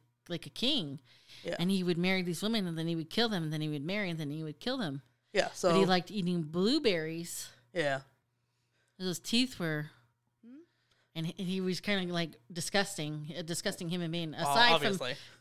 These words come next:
Speaker 1: killing
Speaker 2: <laughs>
Speaker 1: the women, beheading them or whatever,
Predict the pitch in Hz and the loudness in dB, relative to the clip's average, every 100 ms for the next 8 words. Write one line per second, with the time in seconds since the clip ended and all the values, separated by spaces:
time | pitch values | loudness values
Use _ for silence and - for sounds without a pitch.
0 | 294 349 226 285 185 208 - - - - | 8 10 10 10 8 4 4 0 -2 -2
1 | 208 196 175 277 277 180 180 175 220 220 | 2 4 6 6 6 2 0 4 4 4
2 | 170 156 156 165 170 170 | 0 -2 -4 -4 -4 -6